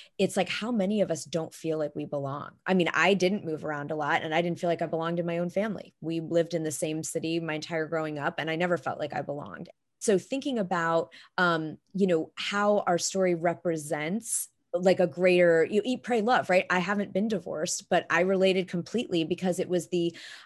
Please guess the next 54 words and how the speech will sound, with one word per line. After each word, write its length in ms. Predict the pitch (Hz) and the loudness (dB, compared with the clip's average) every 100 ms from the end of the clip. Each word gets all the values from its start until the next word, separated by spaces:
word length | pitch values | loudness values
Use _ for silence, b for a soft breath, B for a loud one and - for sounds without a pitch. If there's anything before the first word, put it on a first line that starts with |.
| - | 0
I'm 120 | 175 | 2
not 220 | 190 226 | 2 2
living 320 | 175 185 185 165 | 2 2 2 -2
the 100 | 147 | 2
life 380 | 170 170 - - | 2 2 -2 -8
I'm 80 | 160 | -8
supposed 400 | - 165 - - | -4 -2 -2 -4
to 80 | |
live. 440 | 143 147 131 - - | -2 0 0 -2 0
Like, 220 | 165 143 | 0 2
something 460 | - 185 180 196 170 | 0 0 0 -2 -2
is 160 | 147 | -2
not 320 | 160 147 139 - | -4 -2 -2 -2
aligned 540 | 147 156 151 165 180 | -4 -2 -2 -2 -4
here. 260 | 180 220 214 | 0 2 2
And 120 | 170 | 2
then 120 | 165 156 | 0 0
going 340 | 170 165 160 | 0 2 0
on 100 | 151 | -6
a 60 | 143 | -10
quest 480 | - 156 139 - | -6 -6 -4 -8
to 80 | 165 | -8
find 280 | 135 151 151 | -4 -4 -2
what 120 | 147 | -2
is, 140 | 143 - | -2 -4
I 80 | 170 | -4
mean, 160 | 143 | -6
hello, 320 | 135 190 156 | -4 -2 -2
sign 320 | 143 - 180 175 | -2 0 0 0
us 160 | - | -2
up, 160 | - - | -4 2
<laughs> 40 | |
right? 260 | 180 202 - _ _ 233 | 6 6 4 _ _ 4
And 200 | 226 202 | 4 6
so 420 | - 226 214 208 | 6 8 6 4
I 100 | 196 | 2
think, 340 | 190 - 247 220 | 2 0 -2 0
um, 200 | 190 170 | 2 2
that's 280 | 175 196 196 | 4 2 0
one 220 | 190 185 | -2 -2
principle 480 | 185 190 180 175 175 | -2 -4 -4 -6 -6
to, 200 | - 175 | -2 -2
that 200 | - 170 | 0 -2
can 140 | - 170 | -2 -4
be 80 | 170 | 0
really 260 | 170 170 | 2 0
powerful 540 | 160 - 156 160 175 160 | 0 -2 -2 0 -4 -6
to 60 | |
think 280 | 143 156 151 | -6 -8 -6
about. 380 | 190 196 196 - | -2 2 2 0
Like, 200 | 160 B B B | -6 B B B
how 300 | - 185 202 | -4 0 2
does 240 | 247 226 185 | 2 0 -2
my 520 | 175 165 160 160 | -2 -2 -2 -4